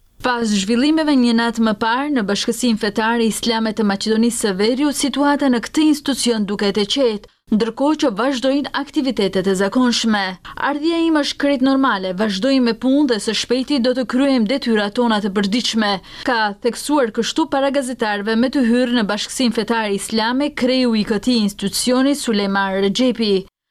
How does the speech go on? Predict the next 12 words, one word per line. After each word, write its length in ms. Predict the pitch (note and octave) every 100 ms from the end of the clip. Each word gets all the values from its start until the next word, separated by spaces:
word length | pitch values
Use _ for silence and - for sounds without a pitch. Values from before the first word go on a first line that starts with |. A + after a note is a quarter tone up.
| -
Ndërkohë 460 | G#3+ A#3+ A#3+ C#4+ B3
që 80 | B3+ A3
i 40 | G3+
menjëhershëm 640 | G3+ G3 A3 B3+ - D4+
ka 120 | C4+
qenë 260 | B3+ D4 C#4
dhe 100 | A#3
reagimi 540 | G#3+ B3+ C4+ A#3 C4+ C4
i 40 | A3+
autoriteteve 800 | C4 C#4 B3+ A#3 A3+ G3 G3 F#3
të 120 | G3 F#3
qeverisë. 840 | G#3 G3 A#3 B3+ G3+ G3 - -